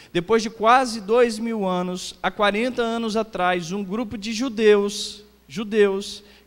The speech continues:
crente em Yeshua HaMashiach, constitui o Netivia e estabelece a primeira congregação judaica messiânica, de judeus plenamente crentes em Yeshua como Messias.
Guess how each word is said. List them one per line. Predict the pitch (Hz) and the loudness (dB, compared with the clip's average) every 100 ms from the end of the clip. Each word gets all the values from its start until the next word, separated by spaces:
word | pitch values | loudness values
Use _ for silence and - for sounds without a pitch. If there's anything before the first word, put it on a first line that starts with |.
| _ | _
crente | - 269 302 311 - 269 | -2 2 2 0 -4 -4
em | 262 | -2
Yeshua | 226 - 226 226 | -2 -2 -2 -2
HaMashiach, | 196 196 175 151 - 190 185 185 - - _ | 0 -2 -4 -6 -8 -4 -4 -6 -12 -20 _
constitui | - 214 208 214 - 233 233 | -6 -6 -6 -10 -8 -6 -4
o | 220 | -2
Netivia | 208 202 - 185 185 175 180 180 | -2 -4 -6 -6 -6 -4 -4 -6
e | 160 | -8
estabelece | 185 - 196 185 175 185 196 202 | -8 -4 -4 -2 -2 -2 -2 -6
a | |
primeira | 190 175 175 190 214 214 | -8 -10 -4 2 2 0
congregação | 214 202 190 185 175 - - 170 190 185 | -6 -8 -6 -4 -6 -6 -8 -6 -6 -8
judaica | 180 175 143 170 180 180 | -8 -10 -4 -2 -2 -6
messiânica, | 180 170 - 160 151 - | -8 -6 -4 -4 -4 -8
de | 147 185 | -10 -8
judeus | 196 214 160 185 196 214 214 - - - _ _ | -8 -8 2 4 4 2 -4 -12 -18 -20 _ _
plenamente | 208 233 262 269 247 190 196 220 - | 0 0 0 -2 -4 -4 -6 -8 -10
crentes | - - 185 202 180 170 | -14 -8 -6 -6 -8 -10
em | 190 185 | -8 -6
Yeshua | 170 - 180 | -8 -8 -10
como | 165 170 165 | -10 -12 -10
Messias. | 156 135 - 110 104 - - | -8 -8 -10 -12 -16 -20 -20